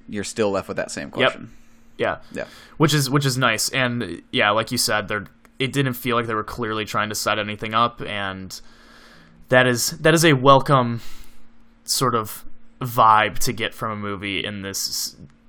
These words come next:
Speaker 2: era of setting up universes and constant
Speaker 1: Yep.
Speaker 2: sequels.
Speaker 1: Yeah, my favorite YouTube film reviewer, Chris Stopkin, said, like, people are going to see, like, young kids are gonna see this movie and want to make movies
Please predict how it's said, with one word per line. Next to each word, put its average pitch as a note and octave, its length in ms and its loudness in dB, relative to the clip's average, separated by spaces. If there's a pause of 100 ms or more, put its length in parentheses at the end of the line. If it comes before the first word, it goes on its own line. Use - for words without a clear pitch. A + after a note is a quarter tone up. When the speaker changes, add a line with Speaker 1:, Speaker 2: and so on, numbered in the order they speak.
(180)
Speaker 2:
era G#2+ 300 2
of G2 440 -2 (140)
setting A2+ 320 -2
up G2+ 120 -4
universes G2 800 -8
and F2+ 280 -12
constant F#2+ 440 -8
Speaker 1:
Yep. - 180 -12
Speaker 2:
sequels. - 320 -14 (1000)
Speaker 1:
Yeah, A2+ 420 2 (280)
my A#2+ 140 -4
favorite C3+ 480 0
YouTube G2+ 500 -4
film G#2 240 -4
reviewer, F#2+ 260 -6
Chris - 220 -10
Stopkin, F#2+ 340 -8
said, F#2+ 220 -8
like, F#2 220 -8
people C3+ 340 -6
are B2 80 -2
going G2+ 300 -4
to F#2+ 80 -8
see, G2 320 -8
like, G2+ 240 -6
young G#2+ 340 -2
kids G2 320 -6
are F#2 60 -6
gonna F2+ 160 -8
see F#2+ 180 -10
this F2+ 200 -12
movie F#2 400 -10 (560)
and F#2 320 -6
want F#2 260 -4
to F#2 100 -12
make E2+ 200 -12
movies A1+ 500 -16